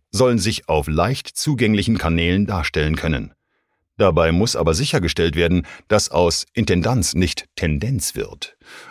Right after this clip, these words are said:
und dass der gute und weiterhin gültige Pressekodex reale Grundlage journalistischer Arbeit werden kann. Wenn es um den Besitz von oder die politische Einflussnahme auf Kommunikationsmedien geht,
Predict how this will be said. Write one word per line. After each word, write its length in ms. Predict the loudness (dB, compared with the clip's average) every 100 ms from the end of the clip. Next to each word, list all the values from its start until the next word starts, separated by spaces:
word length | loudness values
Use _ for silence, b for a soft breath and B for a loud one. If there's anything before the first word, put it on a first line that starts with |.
| B
und 420 | 2 2 2 0
dass 200 | 0 2
der 180 | 2 2
gute 360 | 0 -2 0 0
und 180 | 2
weiterhin 500 | 2 2 2 0 0
gültige 400 | -2 -2 -2 -4
Pressekodex 960 | -4 -4 -4 -4 -2 0 0 0 -2 -6 0
reale 480 | 2 2 0 -2 -2
Grundlage 600 | 0 0 2 2 2 2
journalistischer 760 | 2 2 0 -2 -4 -4 -4
Arbeit 380 | -4 -4 -4 -2
werden 220 | 0 0
kann. 340 | -2 -4 -6 -14 B B B B B B 0
Wenn 180 | 2
es 140 | 2 0
um 120 | 2
den 180 | 2 2
Besitz 400 | 0 -2 -4 -6
von 360 | 0 0 0
oder 400 | -2 0 2 2
die 160 | 0 -4
politische 400 | -4 -4 -4 -4
Einflussnahme 720 | -4 -2 -2 0 2 2 2
auf 180 | 0 -2
Kommunikationsmedien 1300 | -2 0 0 -2 0 -2 -2 -4 0 0 2 0 0
geht, 300 | 0 -2